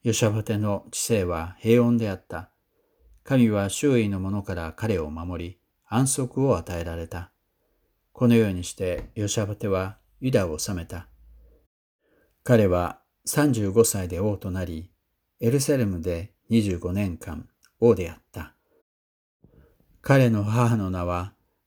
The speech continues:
アズパといい、シルヒの娘であった。ヨシャファテはその父アサの道に歩み、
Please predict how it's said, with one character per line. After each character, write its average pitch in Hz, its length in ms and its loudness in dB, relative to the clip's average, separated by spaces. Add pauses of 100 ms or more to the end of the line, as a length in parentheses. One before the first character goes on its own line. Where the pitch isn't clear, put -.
(200)
ア 131 120 0
ズ 131 140 0
パ - 360 -6 (180)
と 127 180 4
い 87 220 -2
い、 95 120 -12 (920)
シ - 260 2
ル 127 80 6
ヒ 104 140 -2
の 92 100 0
娘 110 400 0
で 87 160 -4
あ 87 60 -10
っ - 120 -20
た。 92 220 -10 (640)
ヨ 127 100 2
シ 117 120 0
ャ - 20 4
フ 110 80 0
ァ 107 60 0
テ 117 100 2
は 107 140 4
そ - 160 -2
の 110 160 0
父 - 320 -2
ア 107 100 0
サ 117 180 0
の 92 140 -2
道 85 260 -6
に 87 160 -2
歩 87 240 -4
み、 82 220 -8